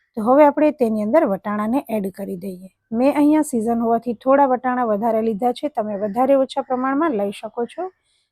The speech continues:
સાથે જ આપણે ટામેટાને એડ કરી દઈશું અને તેને હલાવી લઈશું. તો આવી જ રીતે શાકભાજીને તેલમાં સાંતળી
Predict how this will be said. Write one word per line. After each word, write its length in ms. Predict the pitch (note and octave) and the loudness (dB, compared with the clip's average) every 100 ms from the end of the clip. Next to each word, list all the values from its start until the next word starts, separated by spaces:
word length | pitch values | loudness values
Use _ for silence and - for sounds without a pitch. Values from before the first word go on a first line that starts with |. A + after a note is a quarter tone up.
| _ - | _ -2
સાથે 240 | C4 B3 D#4 | -2 2 2
જ 60 | C4+ | 2
આપણે 200 | B3+ C#4 | 0 0
ટામેટાને 540 | - A3 G#3 G#3 A3+ A3+ A3+ | -2 -4 -4 -4 -4 -2 -2
એડ 100 | A3 | 0
કરી 220 | A#3+ A#3+ A3 | 0 0 0
દઈશું 340 | C4 - F#4 - _ _ _ | 0 -2 -6 -6 _ _ _
અને 140 | G3+ G3+ G#3 | -8 -6 -4
તેને 220 | A3 F4 F#4+ A3 | 0 0 0 -4
હલાવી 420 | A3 G3 F#3+ F#3+ | -2 -2 -2 -4
લઈશું. 320 | F#3+ - A#3 - _ _ _ _ _ _ _ _ _ _ _ _ _ _ _ _ _ _ - | -6 -8 -12 -12 _ _ _ _ _ _ _ _ _ _ _ _ _ _ _ _ _ _ -10
તો 60 | - | -2
આવી 200 | A#3 C#4+ A#3+ | 2 4 4
જ 20 | C#4+ | 2
રીતે 260 | D4 D#4 E4+ - | 2 0 0 0
શાકભાજીને 640 | G#3+ A3+ G3+ A3 B3 C#4+ C4 | -2 -2 -4 0 0 0 0
તેલમાં 340 | A3+ A3+ A3 - | -2 -2 -6 -6
સાંતળી 480 | A3+ A#3+ C#4 D4 | -6 -4 -2 -2